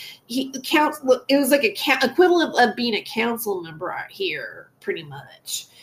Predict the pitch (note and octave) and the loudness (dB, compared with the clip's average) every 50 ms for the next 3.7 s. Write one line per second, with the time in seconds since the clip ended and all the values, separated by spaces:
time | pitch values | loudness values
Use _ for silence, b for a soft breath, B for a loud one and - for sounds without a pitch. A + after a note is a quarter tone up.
0 | B B B B B B _ _ _ _ _ _ _ - - D4 D4 C#4+ C#4+ C#4 | B B B B B B _ _ _ _ _ _ _ 0 4 4 6 6 6 4
1 | C4+ - - D4+ D#4+ D4 C#4 A#3+ - - - - F#4 F#4 D4+ D#4+ C#4 C#4+ C4+ - | 2 0 0 2 4 4 4 2 -2 -6 -2 0 2 2 2 2 0 0 0 2
2 | - C#4 C4+ C4+ B3 A#3 A#3 - - - - A3+ A#3 A3 A3 A3 G#3+ G#3 F3+ F3 | 2 2 2 0 -2 -4 -4 -6 -10 -6 -4 -2 -2 -2 -2 -4 -4 -6 -8 -8
3 | E3+ E3 E3 - - A#3+ B3+ C4 C#4 E4 E4 D4+ - B | -10 -10 -10 -8 -4 -4 -2 -2 0 -2 -2 -4 -6 B